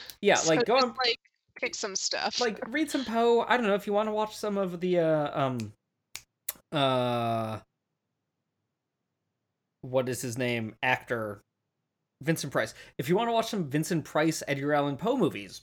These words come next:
Speaker 2: Pit the Pendulum, whatever.
Speaker 1: I'm
Speaker 2: Uh,
Speaker 1: actually, I'm actually going to encourage people to read the source material, because I, I am specifically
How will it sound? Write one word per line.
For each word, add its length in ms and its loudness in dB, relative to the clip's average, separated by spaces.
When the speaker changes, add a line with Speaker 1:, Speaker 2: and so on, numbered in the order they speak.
Speaker 2:
Pit 160 -6
the 80 -4
Pendulum, 1040 0
whatever. 680 0
Speaker 1:
I'm 380 2
Speaker 2:
Uh, 0 -
Speaker 1:
actually, 520 0
I'm 220 -6
actually 340 0
going 160 -2
to 100 0
encourage 460 -4
people 320 -8
to 300 -4
read 380 -8
the 80 0
source 540 0
material, 640 -4
because 640 -4
I, 320 0
I 80 -2
am 140 0
specifically 1200 -4